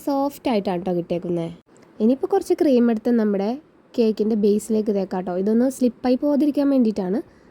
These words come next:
നമ്മളിങ്ങനെ ചെയ്യുന്നത്. ഷുഗർ സൊല്യൂഷന് പകരം മിൽക്ക് സൊല്യൂഷൻ ആണ് ട്ടോ ഞാനിതിലേക്ക് ആഡ് ചെയ്യുന്നത്. അതാണ് കുറച്ചും കൂടി ടേസ്റ്റ്. ഇനി ഇതിൻ്റെ മേലേക്ക് കുറച്ച് ക്രീം തേക്കാം ട്ടോ. ക്രീം എന്ന് പറയുമ്പോൾ നോർമൽ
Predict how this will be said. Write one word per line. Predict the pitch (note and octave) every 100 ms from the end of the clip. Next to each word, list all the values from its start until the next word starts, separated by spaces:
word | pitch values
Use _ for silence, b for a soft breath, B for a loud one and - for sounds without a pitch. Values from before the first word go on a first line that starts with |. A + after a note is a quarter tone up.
| -
നമ്മളിങ്ങനെ | F4 E4 C4 A3
ചെയ്യുന്നത്. | G#3 F#3+ E3+ -
ഷുഗർ | C4+ B3+ B3+
സൊല്യൂഷന് | C4 B3+ C4 D4+ E4
പകരം | F4 C4 C4+
മിൽക്ക് | C4 A#3 -
സൊല്യൂഷൻ | A#3 A#3 A#3+ A#3 B3
ആണ് | G3+ F#3+
ട്ടോ | F#3+ G3
ഞാനിതിലേക്ക് | F#3 F#3 F3+ F3+ G3
ആഡ് | F3+
ചെയ്യുന്നത്. | F3 F3 F3 F3+ B B B C#4+
അതാണ് | C#4+ C#4+ C#4+
കുറച്ചും | D4 C4+ - C4+
കൂടി | C4+ C4 A#3
ടേസ്റ്റ്. | E3+ - - - _ _ - -
ഇനി | C4+ E4+
ഇതിൻ്റെ | C#4+ F4 F#4
മേലേക്ക് | D4+ C4 C4 D4+ C#4
കുറച്ച് | B3+ B3 A#3
ക്രീം | A3 G#3 G3+
തേക്കാം | F#3+ F#3+ F#3+
ട്ടോ. | G3
ക്രീം | - A3+ A#3+
എന്ന് | C#4
പറയുമ്പോൾ | C#4+ C#4+ D#4
നോർമൽ | C#4 B3+ C4